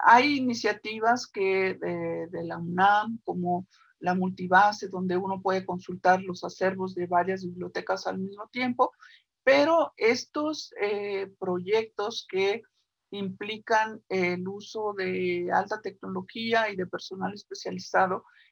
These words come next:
eh, pues no, no han tenido, eh, mayores apoyos, ¿no?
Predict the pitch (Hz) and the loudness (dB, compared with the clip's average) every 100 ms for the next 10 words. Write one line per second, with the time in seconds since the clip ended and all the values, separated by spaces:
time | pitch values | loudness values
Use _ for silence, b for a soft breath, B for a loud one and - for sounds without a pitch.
0 | _ - 180 180 175 170 170 185 185 185 | _ -10 -6 -4 -4 -6 -4 0 0 0
1 | 196 196 208 214 202 196 196 196 196 190 | -2 0 0 -2 -4 -10 -6 -4 0 0
2 | 190 196 196 - - - 185 170 208 208 | 0 -6 -8 -12 -2 2 2 0 2 6
3 | 214 214 - 180 175 170 175 175 185 185 | 6 4 0 -2 0 -2 2 2 2 0
4 | 185 170 - 175 165 170 151 175 226 | -2 -6 -4 -4 -4 -8 -10 -2 -2